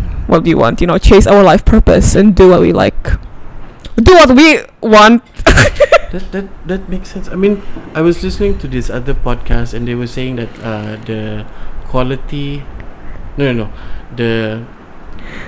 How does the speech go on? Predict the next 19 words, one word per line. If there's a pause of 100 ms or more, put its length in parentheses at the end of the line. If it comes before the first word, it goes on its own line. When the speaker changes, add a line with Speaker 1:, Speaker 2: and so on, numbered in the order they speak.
(520)
Speaker 2:
how
you
say, (280)
um, (760)
people
nowadays, (420)
in
general, (760)
can
live (300)
longer
than (240)
people, (560)
uh, (540)
ten
years
ago. (560)
Speaker 1:
Why? (140)
Speaker 2:
Um,